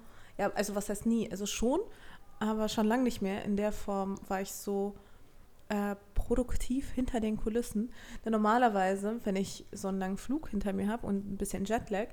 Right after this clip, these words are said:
dann lege ich mich erstmal hin und lass den Tag so richtig entspannt angehen. Ist noch nie passiert, dass ich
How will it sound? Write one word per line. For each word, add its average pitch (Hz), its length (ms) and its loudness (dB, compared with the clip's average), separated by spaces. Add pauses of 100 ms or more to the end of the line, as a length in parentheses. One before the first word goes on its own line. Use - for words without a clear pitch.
(500)
dann 202 120 2
lege 202 200 4
ich - 80 -2
mich 202 120 -2
erstmal 196 260 -2
hin 269 180 0
und 240 80 0
lass 214 160 0
den 208 140 0
Tag 202 240 -2
so 214 80 -4
richtig 240 300 -6
entspannt 196 400 -2
angehen. 175 380 -6 (260)
Ist - 100 -8
noch 208 100 4
nie 294 180 8
passiert, - 680 6
dass 233 160 4
ich 220 200 -2